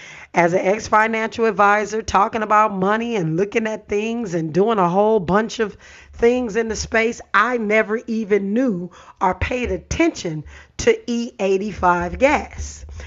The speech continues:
And, um, it was just recently, I was actually filling up my tank, which the tank takes me about a hundred and seventy-five dollars to fill up from empty to full, a hundred and seventy-five dollars.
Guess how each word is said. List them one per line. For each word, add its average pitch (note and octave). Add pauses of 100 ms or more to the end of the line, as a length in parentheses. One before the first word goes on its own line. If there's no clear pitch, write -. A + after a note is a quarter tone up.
(220)
And, G3
um, F3+ (280)
it G#3+
was G#3+
just D#4
recently, G#3 (880)
I G#3+
was C4+
actually A3
filling C4+
up A#3+
my A#3
tank, G3
which F3+
the F3+
tank G3
takes F#3+
me F#3
about E3+
a E3
hundred F#3+
and E3
seventy-five G3+
dollars E3+
to -
fill E3
up F#3 (140)
from E3
empty F3+
to -
full, F#3+
a F3
hundred F#3
and F#3
seventy-five F#3
dollars. B3